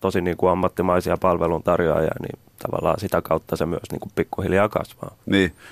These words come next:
Speaker 2: Itsekin joskus Levada-kävelyllä Madeiralla käyneenä, niin kyllähän se oli aika semmoinen leppoisa ja rauhallinen ja kävijäkunta oli aika laaja, että silläkin, silläkin seurueella, että silloin taisi olla niin kuin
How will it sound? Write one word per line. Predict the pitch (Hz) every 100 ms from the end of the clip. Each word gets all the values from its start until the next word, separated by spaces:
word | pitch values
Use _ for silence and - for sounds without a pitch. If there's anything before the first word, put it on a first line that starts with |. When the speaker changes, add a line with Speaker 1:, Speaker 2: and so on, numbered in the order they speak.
| -
Speaker 2:
Itsekin | 127 123 113 110
joskus | 107 104 - - - 58 -
Levada-kävelyllä | - 110 107 87 95 92 87 85 87
Madeiralla | 113 104 85 82 80 80 - - - -
käyneenä, | 135 120 101 82 80
niin | 80 82 -
kyllähän | - 101 98
se | 123
oli | 113
aika | 113 101
semmoinen | 98 104 104 95 - - -
leppoisa | - 107 - - 98 90 92
ja | 92 92 -
rauhallinen | - 98 98 85 87 85 85 85
ja | 85 87 - - 62 - -
kävijäkunta | 110 98 90 80 101 98 82 82
oli | 78
aika | 80 80 87
laaja, | 92 90 78 71 71
että | -
silläkin, | 85 80 -
silläkin | 92 80 76
seurueella, | - 87 82 80 78 73
että | 78
silloin | 87 85 78
taisi | 87 85 87
olla | 87
niin | 80 80
kuin | 80 82